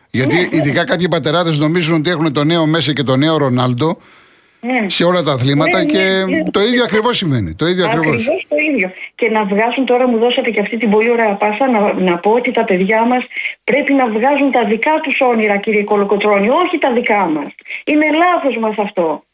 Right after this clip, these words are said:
Speaker 2: Ε, πολλοί, πολλοί γονείς κάνουμε αυτό το λάθος. Έχουμε εμείς ένα όνειρο και θέλουμε
Speaker 1: Ξέρετε,
Speaker 2: οπωσδήποτε
Speaker 1: να σας πω ένα που κάνουμε λάθος όλοι μας στην καθημερινότητα. Λέμε,
Speaker 2: Ναι.
Speaker 1: ε, να χαίρεστε τα παιδιά σας και να τα δείτε όπως επιθυμείτε.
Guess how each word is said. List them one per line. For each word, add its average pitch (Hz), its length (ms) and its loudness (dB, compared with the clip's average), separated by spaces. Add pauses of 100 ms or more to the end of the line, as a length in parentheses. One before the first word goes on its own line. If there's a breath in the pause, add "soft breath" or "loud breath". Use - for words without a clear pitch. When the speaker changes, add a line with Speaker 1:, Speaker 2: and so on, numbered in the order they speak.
(260 loud breath)
Speaker 2:
Ε, - 100 0
πολλοί, 294 380 2
πολλοί 302 320 2 (120)
γονείς 311 240 2
κάνουμε 240 300 0
αυτό 226 180 -2
το 233 100 2
λάθος. 214 360 0
Έχουμε 330 260 2
εμείς 302 240 2
ένα 277 220 2
όνειρο 330 340 2
και 339 140 -4
θέλουμε 339 180 2 (220)
Speaker 1:
Ξέρετε, 165 260 2
Speaker 2:
οπωσδήποτε 156 260 0
Speaker 1:
να 147 60 2
σας 143 220 0
πω 170 260 2
ένα 160 300 0
που 139 100 -2 (200)
κάνουμε 143 400 2
λάθος 139 400 0
όλοι 131 240 0
μας 113 340 0
στην - 160 -6
καθημερινότητα. 113 720 0
Λέμε, 104 440 0 (600 loud breath)
Speaker 2:
Ναι. - 120 -2 (240)
Speaker 1:
ε, 107 60 0
να 113 140 2
χαίρεστε 147 420 0
τα 113 120 -2
παιδιά 104 360 0
σας 139 400 -2
και 131 140 -2
να 123 180 0
τα 110 180 -2
δείτε 143 260 -2
όπως 160 300 -2
επιθυμείτε. 143 800 -2